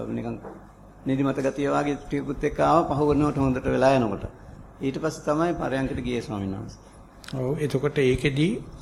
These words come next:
Speaker 2: අපි අර මුලටම ගියොත් කියපු විස්තරය හැටියට පරියන්-, සක්මන්ඩ ගිහිලා වම තිනකොට වම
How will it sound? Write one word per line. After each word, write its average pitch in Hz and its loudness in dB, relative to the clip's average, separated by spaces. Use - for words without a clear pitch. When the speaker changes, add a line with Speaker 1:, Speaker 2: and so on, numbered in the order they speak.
Speaker 2:
අපි 127 2
අර 117 2
මුලටම 147 4
ගියොත් 135 2
කියපු 135 4
විස්තරය 127 4
හැටියට 113 0
පරියන්-, 127 0
සක්මන්ඩ 127 0
ගිහිලා 117 4
වම 131 4
තිනකොට 127 2
වම 117 4